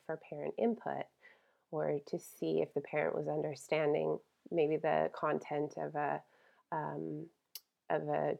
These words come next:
team member's report, or to check and ask the parent if they're in agreement with assessment information. We also train them to interrupt the meeting to explain jargon, or to feel free to ask another professional at the table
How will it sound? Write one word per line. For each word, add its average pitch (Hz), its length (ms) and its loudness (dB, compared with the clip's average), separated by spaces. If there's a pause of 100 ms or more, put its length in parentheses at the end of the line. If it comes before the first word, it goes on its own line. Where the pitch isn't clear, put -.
(100)
team 156 400 4
member's 143 440 4
report, - 680 2 (380)
or 151 420 8 (140)
to 196 100 8
check 185 320 6
and 165 120 6
ask 151 300 4
the 165 80 4
parent 151 520 2
if 156 100 -2
they're 147 200 2
in 147 80 6
agreement 151 640 8
with 156 260 0
assessment 156 500 0
information. 151 800 -2 (640)
We 180 100 12
also 170 340 10
train 165 300 8
them 175 240 4
to - 100 -2
interrupt 160 460 6
the 160 60 6
meeting 156 520 4 (160)
to 175 60 -2
explain 160 500 -2
jargon, 160 760 4 (200)
or 160 340 8 (200)
to 156 380 -2 (300)
feel 170 200 4
free 180 140 4
to 151 220 4
ask - 180 -8
another 165 340 4
professional 160 800 -2
at 143 180 -4
the 147 80 -8
table 180 440 4